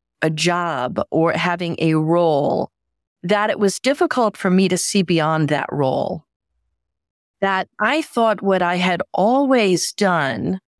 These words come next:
was what I was meant to always do forever. And you talked earlier about, in our introduction, about pivoting. And that, I think, is something all of us need to be better at doing, is to see our own potential. And I think that's the way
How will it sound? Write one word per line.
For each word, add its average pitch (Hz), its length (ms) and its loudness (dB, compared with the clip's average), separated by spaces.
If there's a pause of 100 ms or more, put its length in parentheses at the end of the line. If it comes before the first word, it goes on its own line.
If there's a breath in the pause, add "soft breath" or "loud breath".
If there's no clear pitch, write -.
(460)
was 180 240 0
what 185 180 0
I 180 120 0
was 165 200 -4
meant 170 260 2
to - 80 -6
always 151 540 0
do 147 200 2
forever. - 680 -4 (960)
And 208 160 2
you 247 100 0
talked - 340 -2
earlier 196 260 2
about, 165 440 0
in 165 200 0
our 147 140 0
introduction, 202 460 -2
about 143 220 -2
pivoting. 170 640 -4 (880)
And 180 260 0
that, 254 380 0
I 185 100 -2
think, 185 300 -2
is 160 100 -2
something 175 480 -2
all 185 220 0
of 175 100 -6
us 151 180 -4
need 175 280 2
to 165 100 -4
be 135 140 0
better 110 260 -4
at 104 160 -6
doing, 147 360 0
is 170 160 -2
to 185 100 0
see 285 320 2
our 208 120 2
own 131 140 -2
potential. - 560 -2
And 151 80 0
I 170 80 -4
think 226 220 0
that's 214 260 -2
the 190 100 0
way 175 380 2